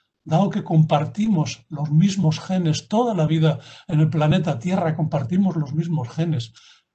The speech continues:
Con los simios, eh, los grandes simios compartimos el noventa y nueve por ciento del acervo genético y con las ratas compartimos la mitad de los genes y con,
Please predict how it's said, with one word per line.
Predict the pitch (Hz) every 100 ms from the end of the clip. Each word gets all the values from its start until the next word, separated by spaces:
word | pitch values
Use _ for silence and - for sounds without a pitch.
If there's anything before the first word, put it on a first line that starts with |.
| _
Con | - 151
los | 151 -
simios, | 196 226 175 160 - _
eh, | - 156 165
los | 156 165
grandes | 160 185 185 -
simios | 190 175
compartimos | 165 151 156 175 196
el | 170
noventa | 147 143 131
y |
nueve | 135 185 185
por | 160 -
ciento | 180 160 160 - - -
del | 156
acervo | 123 180 190 170
genético | 156 147 185 - 156 - 120 - - - -
y | 175 160
con | - 165 170
las | 151
ratas | 143 185 190 175 160
compartimos | 160 175 156 180 180 180 - -
la | 156 160 151
mitad | 151 131 165
de | 190
los | 156 -
genes | 175 180 151 -
y |
con, | 127 - 143 151